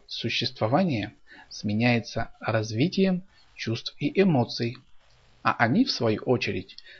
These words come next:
сменяются мыслительной деятельностью, а та начинает работать параллельно с паранормальными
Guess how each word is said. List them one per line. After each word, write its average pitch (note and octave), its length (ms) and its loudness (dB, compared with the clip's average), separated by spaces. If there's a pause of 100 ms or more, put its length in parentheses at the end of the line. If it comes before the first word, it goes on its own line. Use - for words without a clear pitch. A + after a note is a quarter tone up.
сменяются A2 880 -2 (220)
мыслительной B2+ 680 0
деятельностью, A2 760 -2 (760)
а F#2+ 120 -4
та A#2 260 2
начинает A2 720 0
работать A#2 600 2 (360)
параллельно C3 840 2
с - 220 -2
паранормальными A2 960 2